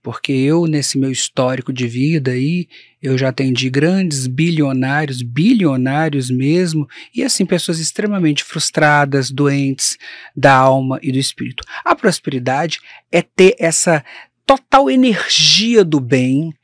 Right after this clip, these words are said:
né? Você ter a força pra correr atrás e a partir do momento que chega,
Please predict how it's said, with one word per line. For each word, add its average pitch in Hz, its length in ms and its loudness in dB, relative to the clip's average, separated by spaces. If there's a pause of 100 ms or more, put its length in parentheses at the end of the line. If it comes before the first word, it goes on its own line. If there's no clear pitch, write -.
(160)
né? 165 200 6 (180)
Você 185 220 2
ter 254 100 2
a 240 80 4
força - 800 4
pra 170 160 -2
correr 139 260 -2
atrás 160 400 2
e 202 180 -6
a - 60 4
partir - 400 0
do 339 80 2
momento 196 400 2 (260)
que 208 120 -2
chega, 214 680 4